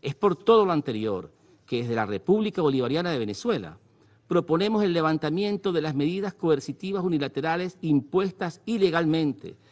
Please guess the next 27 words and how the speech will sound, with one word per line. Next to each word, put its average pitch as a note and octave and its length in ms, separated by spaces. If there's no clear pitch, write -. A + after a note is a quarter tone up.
contra D#3 320
los C3+ 140
miembros E3 400
de C3 40
las B2 100
Naciones C3 320
Unidas B2 480
como E3 220
una F3+ 100
acción F#3 360
urgente F#3 760
y F#3 120
que D#3+ 120
forme F#3 340
parte F#3+ 400
del D#3 200
plan A3+ 280
global B2+ 560
que D#3 140
debe F3+ 220
adoptarse C#3+ 800
para C#3 180
enfrentar C#3 500
la E3 140
crisis F3 280
alimentaria C#3+ 800
inminente F#3+ 880